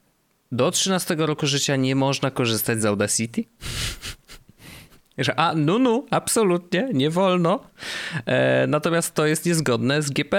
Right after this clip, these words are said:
L-em. E, no bo G P L nakłada, e, właśnie konieczność jakby otwarcia, e, takiej aplikacji dla wszystkich użytkowników internetu. Więc, no,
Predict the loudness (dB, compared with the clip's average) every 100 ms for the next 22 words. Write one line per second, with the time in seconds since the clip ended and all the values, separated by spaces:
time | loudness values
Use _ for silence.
0 | 2 2 0 -2 -10 -18 -16 -4 0 2
1 | 2 0 -2 -2 -2 0 0 2 0 0
2 | 0 2 0 0 -2 0 0 -2 -2 -4
3 | -2 -2 -2 -2 -2 -2 -2 -2 -2 -4
4 | -4 -2 -2 0 0 0 -2 -2 -2 -2
5 | -4 -2 -2 -4 -4 -4 -2 -2 -2 -2
6 | -2 -4 -2 -2 -2 -2 -2 -4 -4 -4
7 | -2 -2 -4 -6 _ -20 -14 -12 -6 -2
8 | 0 0 -4 -2 0 0